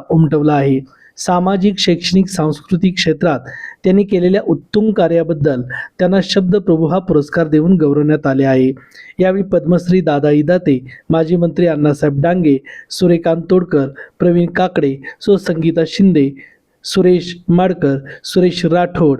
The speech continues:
शिरीष कुलकर्णी, डॉक्टर शंकर अदानी, काकासाहेब देशमुख इत्यादीसह अनेक मान्यवर उपस्थित होते. हा कार्यक्रम यशस्वी करण्यासाठी ईगल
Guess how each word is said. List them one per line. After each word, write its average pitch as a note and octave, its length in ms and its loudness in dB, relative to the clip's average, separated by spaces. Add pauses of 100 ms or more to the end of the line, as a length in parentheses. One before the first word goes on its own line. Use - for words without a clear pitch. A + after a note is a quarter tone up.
(280)
शिरीष F#3 340 -2
कुलकर्णी, F3 560 0 (340)
डॉक्टर F3+ 320 0
शंकर D#3+ 360 -2
अदानी, D#3+ 420 0 (340)
काकासाहेब D#3+ 500 -2
देशमुख E3 420 2 (300)
इत्यादीसह G3 840 0 (100)
अनेक F3+ 280 2
मान्यवर E3+ 360 2
उपस्थित D3 460 -2
होते. C#3+ 400 2 (320)
हा E3+ 120 -2
कार्यक्रम E3 540 -2
यशस्वी D3 440 -2
करण्यासाठी E3 640 0 (280)
ईगल F#3+ 300 0